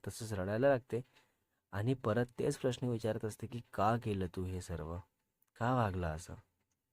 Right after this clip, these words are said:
मी काय वाईट केलं होतं रे तुझं? हां, सांग ना." तर असंच रडत रडत literally शुभची कॉलर पकडत नव्या खाली बसून देते आणि मग शुभ थोडं धीर देत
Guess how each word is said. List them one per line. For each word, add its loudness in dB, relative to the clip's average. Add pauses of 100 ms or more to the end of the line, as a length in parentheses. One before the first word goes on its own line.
(140)
मी -6 (160)
काय 4
वाईट 2
केलं 0
होतं 0
रे 0
तुझं? -6 (880)
हां, -2 (500)
सांग -4
ना." -4 (2250)
तर 4 (280)
असंच 0
रडत 2
रडत 0 (260)
literally 2 (180)
शुभची -2
कॉलर 4
पकडत 0
नव्या 2
खाली 0
बसून 0
देते -2
आणि -2
मग -2
शुभ -6
थोडं 0
धीर 0
देत 2